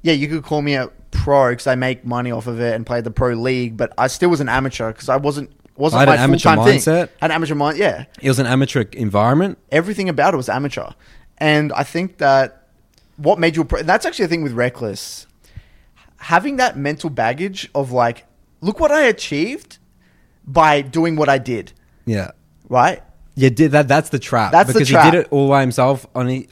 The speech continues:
Speaker 2: you know, on his own, and, like, you know, obviously the, the scene starting to evolve and there's more support stuff and all that sort of
Speaker 1: You gotta,
Speaker 2: stuff.
Speaker 1: no, because you gotta evolve so much,
Speaker 2: Mm.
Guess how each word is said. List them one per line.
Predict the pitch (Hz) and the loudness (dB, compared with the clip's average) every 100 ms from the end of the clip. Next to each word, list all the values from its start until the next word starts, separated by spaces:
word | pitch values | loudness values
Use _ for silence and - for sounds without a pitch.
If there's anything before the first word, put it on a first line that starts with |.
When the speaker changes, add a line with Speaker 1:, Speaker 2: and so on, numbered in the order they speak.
| - | -10
Speaker 2:
you | 131 | -4
know, | 117 | -4
on | 117 | -2
his | 123 110 | -2 -2
own, | 113 139 | -2 -2
and, | 127 | -2
like, | 117 110 | -2 -2
you | 123 | -4
know, | 113 | -4
obviously | 113 117 135 | -4 -6 -4
the, | 117 117 | -2 -4
the | 113 | -6
scene | - 117 | -6 -4
starting | 110 117 | -2 -2
to | 104 | -2
evolve | 98 110 120 | -2 -2 -2
and | 104 | -4
there's | 104 | -4
more | 107 | -4
support | 110 101 104 | -6 -8 -8
stuff | 107 110 | -8 -10
and | 120 | -8
all | |
that | 113 | -4
sort | - | 0
of | |
Speaker 1:
You | 180 | 4
gotta, | 247 294 | 4 4
Speaker 2:
stuff. | 208 | 0
Speaker 1:
no, | 226 | -2
because | 175 151 180 | -2 -4 -4
you | 170 | -4
gotta | 269 247 | -4 -2
evolve | 143 147 151 131 | 0 2 0 -2
so | - - 165 156 | -10 -4 -2 0
much, | 147 127 95 - | -2 -6 -6 -6
Speaker 2:
Mm. | 113 95 | -6 -6